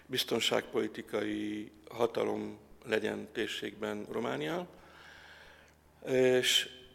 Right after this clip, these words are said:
ö, a Magyarország,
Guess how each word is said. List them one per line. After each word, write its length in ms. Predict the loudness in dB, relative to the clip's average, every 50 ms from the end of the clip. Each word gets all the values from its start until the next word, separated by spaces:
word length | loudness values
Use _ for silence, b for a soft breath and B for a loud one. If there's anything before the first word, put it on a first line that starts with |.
| -20 -8 0
ö, 440 | 2 4 6 6 6 4 4 4 4
a 500 | 4 4 4 4 4 4 2 2 0 -2 -4 -10 -16 -20 -20 -20 -20 -20 -20 -20 _ _ _ _ _ _ -20 -20 _ _ _ _ -6
Magyarország, 1000 | 2 4 6 6 8 8 8 8 6 6 6 6 8 8 8 8 8 6 2